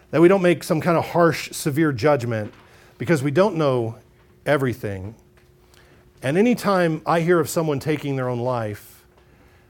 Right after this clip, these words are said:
my first thought isn't, "What a coward." I don't think, "What a loser."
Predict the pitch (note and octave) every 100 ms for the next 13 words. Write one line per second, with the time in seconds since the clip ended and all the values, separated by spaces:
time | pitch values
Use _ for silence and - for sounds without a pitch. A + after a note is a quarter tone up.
0 | - C#3+ D3 - G3 - F3 D3 C3+ -
1 | C#3+ C3 B2 - _ - G2+ C#3+ D3 C#3
2 | C#3+ B2+ B2+ C#3+ C#3 - - C#3 D3+ -
3 | C#3+ B2+ - - _ - B2 D3 C3 B2
4 | B2+ B2 C3+ C#3